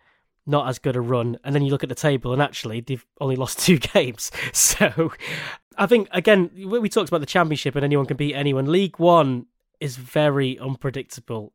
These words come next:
and just as George kinda reeled me back on saying Leicester are gonna run away with it,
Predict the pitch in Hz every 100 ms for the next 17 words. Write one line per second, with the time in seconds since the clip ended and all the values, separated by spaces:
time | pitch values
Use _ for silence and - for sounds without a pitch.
0 | _ 131 127 131 _ 196 - 190 151 180
1 | 165 160 - 151 - - - - 233 202
2 | 202 208 202 165 180 165 170 180 - 156
3 | - 160 147 147 160 - 147 143 156 143
4 | 139 143 139 139 143 139 147